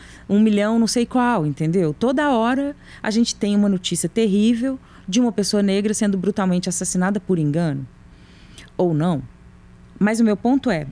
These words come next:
essas imagens circulando, e o cinema também reproduzindo isso, a televisão reproduzindo isso, reforçam uma hierarquia racial.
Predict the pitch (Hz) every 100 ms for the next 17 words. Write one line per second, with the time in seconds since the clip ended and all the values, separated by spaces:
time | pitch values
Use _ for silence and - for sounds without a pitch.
0 | - 202 240 220 208 185 226 226 160 151
1 | 160 - 170 143 139 - 233 294 277 214
2 | 285 277 180 165 151 139 131 135 - -
3 | 170 180 165 151 156 135 170 175 175 -
4 | 190 190 160 147 202 202 160 165 147 139
5 | 143 135 - 190 165 - - - - -
6 | 226 220 202 208 202 208 202 202 208 190
7 | - 214 220 165 160 160 135 127